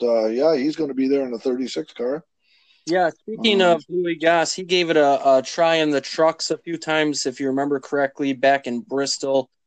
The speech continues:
Speaker 2: Got extremely loose for qualifying, made, uh, T V for that move. Uh, he's actually gonna be racing Tom G Junior's car, that thirty-six. So, uh, cool to see Louis and Tom G team up there.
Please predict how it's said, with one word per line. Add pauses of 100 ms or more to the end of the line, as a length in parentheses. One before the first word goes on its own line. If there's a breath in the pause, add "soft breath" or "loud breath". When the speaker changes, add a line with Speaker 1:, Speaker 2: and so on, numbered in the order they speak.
Speaker 2:
Got
extremely
loose
for
qualifying,
made,
uh,
T
V
for
that
move. (360 soft breath)
Uh,
he's
actually
gonna
be
racing
Tom
G
Junior's
car, (340 soft breath)
that
thirty-six.
So,
uh,
cool
to
see
Louis
and
Tom
G
team
up
there.